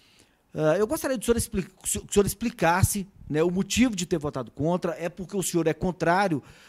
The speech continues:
ah, ao servidor de trabalhar só seis horas. É, eu gostaria de explicar, que o senhor explicasse o motivo de ter votado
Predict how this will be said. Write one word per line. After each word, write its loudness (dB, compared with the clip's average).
ah, -2
ao 4
servidor 0
de -8
trabalhar -2
só -6
seis -6
horas. 0
É, 0
eu 2
gostaria -4
de -8
explicar, -4
que -14
o -8
senhor 0
explicasse -4
o -2
motivo 0
de -10
ter 2
votado -2